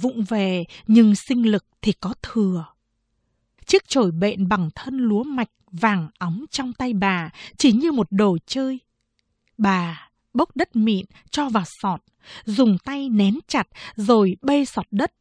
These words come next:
đứng lên. Bà Lã bê sọt đất về đến đầu ngõ thì nghe có tiếng ồn ào phía sau. Ngoảnh lại, bà thấy cánh cổng nhà giàu nhất của thị trấn, nhà Phúc Sinh Đường,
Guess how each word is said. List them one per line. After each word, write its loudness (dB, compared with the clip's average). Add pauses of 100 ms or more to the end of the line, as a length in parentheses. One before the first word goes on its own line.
(340)
đứng 2
lên. 0 (1600)
Bà 2
Lã -6 (120)
bê 6
sọt -4
đất -2 (440)
về 4
đến 2
đầu 4
ngõ -2 (360)
thì 4
nghe 0
có -4
tiếng -2
ồn 4
ào -4
phía -6 (160)
sau. -10 (720)
Ngoảnh 0
lại, -6 (460)
bà 4
thấy -2
cánh -2 (100)
cổng 0
nhà 0
giàu -2
nhất -2
của -6
thị -8
trấn, -4 (460)
nhà 2 (200)
Phúc -4
Sinh -4
Đường, 0